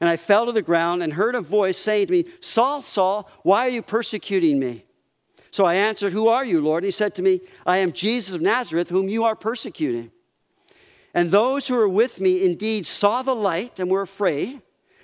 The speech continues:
but they did not hear the voice of him who spoke to me." Now, there's a question that comes up here because if you read Acts nine seven, his testimony, it says, "The men who journeyed with me stood speechless, hearing a voice, but seeing no one." Now, Paul said here, "They did not hear the voice of him who spoke to me."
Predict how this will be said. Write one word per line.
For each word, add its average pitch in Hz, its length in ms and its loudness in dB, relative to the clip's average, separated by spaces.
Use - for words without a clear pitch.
but 190 160 4
they 196 180 2
did 226 240 0
not 240 220 0
hear 226 120 -2
the 208 120 -2
voice 208 400 0
of - 100 -8
him 180 140 2
who 208 80 -2
spoke 240 400 -2
to 165 100 -6
me." 123 260 -6
Now, 208 160 0
there's 202 120 -8
a 202 60 -6
question 262 380 -4
that 196 80 -2
comes 180 260 -4
up 190 160 0
here 165 140 -4
because 170 360 -4
if 165 100 -4
you 208 100 -6
read 247 180 0
Acts 202 240 0
nine 190 260 0
seven, 180 380 -2
his 185 180 -4
testimony, 151 600 -4
it 175 140 0
says, 202 440 0
"The 180 80 2
men 233 240 2
who 254 100 -2
journeyed 220 380 0
with 214 240 2
me 185 140 2
stood 202 280 0
speechless, 214 440 -4
hearing 285 480 2
a 175 80 4
voice, 175 440 0
but 220 180 0
seeing 226 480 -2
no 254 220 -2
one." 165 260 -2
Now, 160 120 -2
Paul 185 260 0
said 185 180 -4
here, 220 180 0
"They 175 140 2
did 202 220 0
not 202 180 0
hear 214 220 -4
the 180 80 0
voice 175 280 -2
of 160 60 -14
him 180 80 2
who 185 100 2
spoke 208 340 -4
to 139 100 -8
me." 117 160 -6